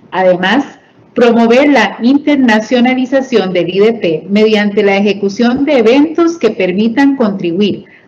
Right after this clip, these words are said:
al desarrollo profesional de las personas docentes de este ministerio por medio de actividades formativas llevadas a cabo con el apoyo de instituciones y expertos nacionales e internacionales.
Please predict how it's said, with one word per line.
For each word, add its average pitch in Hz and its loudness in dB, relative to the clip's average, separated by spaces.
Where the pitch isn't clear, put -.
al 185 -2
desarrollo 175 -2
profesional 247 0
de 247 0
las 262 -2
personas 226 -2
docentes 226 -2
de 165 0
este 185 -4
ministerio 240 0
por 226 2
medio 254 2
de 302 2
actividades 226 0
formativas 240 -2
llevadas 196 2
a 190 -6
cabo 294 0
con 220 -2
el 175 -4
apoyo 233 0
de 254 2
instituciones 202 -2
y 262 0
expertos 214 -2
nacionales 196 -4
e 202 -4
internacionales. 208 -4